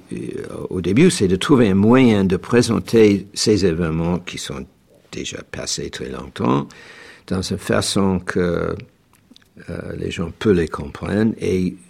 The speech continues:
suggérer, c'est toujours, c'est le même problème dans les films documentaires, comment présenter les images et le son, qu'un spectateur peut entrer dans ce monde, comprendre qu'est-ce qui se passe et,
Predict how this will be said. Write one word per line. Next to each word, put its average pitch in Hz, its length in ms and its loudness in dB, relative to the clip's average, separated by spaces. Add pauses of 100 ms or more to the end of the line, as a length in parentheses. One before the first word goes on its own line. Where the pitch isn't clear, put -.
(180)
suggérer, 117 680 2
c'est - 160 -2
toujours, 165 460 2
c'est 113 120 -2
le 107 100 2
même 135 260 4
problème 101 460 2
dans 87 100 0
les 87 100 0
films 92 200 -4
documentaires, 92 840 -4 (640)
comment 147 420 2 (300)
présenter 107 800 2
les 92 260 0
images 87 560 -2
et 82 80 -4
le 82 120 -4
son, 90 440 -4 (400)
qu'un 92 680 0
spectateur 104 720 -2 (160)
peut 156 320 6
entrer 120 500 2
dans 85 180 -2
ce - 180 -4
monde, 78 480 -6
comprendre 117 640 0
qu'est-ce - 260 -2
qui - 140 -4
se - 100 -10
passe - 540 -10 (760)
et, 107 540 4